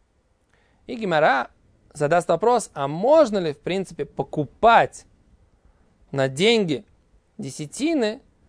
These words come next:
да, вместе с подходящими для десятины продуктами, которые,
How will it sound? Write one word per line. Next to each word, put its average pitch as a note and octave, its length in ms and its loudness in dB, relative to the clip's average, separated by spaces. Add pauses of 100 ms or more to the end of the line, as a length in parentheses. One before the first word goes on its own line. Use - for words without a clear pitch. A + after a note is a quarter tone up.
(140)
да, F#3+ 260 -2
вместе E3 680 0
с C3 480 0 (960)
подходящими D3+ 840 0
для C#3+ 260 2
десятины D3+ 580 -8
продуктами, D#3+ 600 -2
которые, C#3+ 460 -8